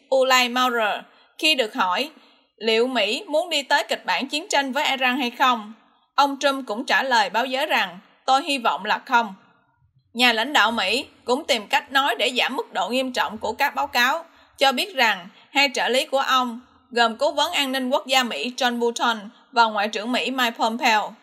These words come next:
đang thúc đẩy một cuộc chiến với Iran. Tổng thống Trump tin rằng Iran sẽ muốn đối thoại sớm. Tuy nhiên, ông thừa nhận hy vọng về khả năng Iran đối thoại nhằm tạo ra một bước đột phá trong nay mai dường như không khả thi.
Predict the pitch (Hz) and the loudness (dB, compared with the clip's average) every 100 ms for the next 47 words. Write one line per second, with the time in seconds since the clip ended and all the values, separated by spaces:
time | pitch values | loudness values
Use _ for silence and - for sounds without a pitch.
0 | _ - 285 285 392 - 185 214 285 208 | _ 0 2 2 -6 -2 0 0 -2 -2
1 | 208 208 277 285 392 294 269 262 262 247 | -4 -4 -2 -2 0 0 0 2 2 0
2 | 220 233 _ _ _ - 220 294 403 427 | -4 -14 _ _ _ 2 2 2 -4 -2
3 | 339 294 262 285 277 254 202 156 - _ | -2 -2 -2 -4 0 0 0 -4 -20 _
4 | - 269 285 277 285 208 254 311 302 339 | 0 2 2 0 -2 -4 -2 -2 -4 -2
5 | - - - 247 269 339 _ _ _ _ | -2 -2 0 0 0 -2 _ _ _ _
6 | 302 294 294 285 254 269 285 285 208 170 | -4 0 0 0 -2 -4 -2 -4 -4 -6
7 | 175 214 247 _ - 294 269 208 190 220 | -8 -10 -16 _ -2 -2 2 0 0 -2
8 | 185 233 269 262 240 254 262 247 262 - | -2 -2 0 0 0 0 0 -2 -2 -2
9 | 185 170 208 - - 233 202 185 190 240 | -4 -2 -4 -6 -2 -2 0 -2 0 0
10 | 247 214 - - 196 220 202 - 262 302 | 0 -2 -4 -4 -2 0 -2 2 0 2
11 | - 277 254 240 247 240 240 226 - 226 | 0 -2 0 0 2 2 0 -6 -2 -2
12 | 208 202 247 247 311 254 247 220 320 247 | 0 2 2 0 -2 -2 -4 -4 0 0
13 | 208 | 0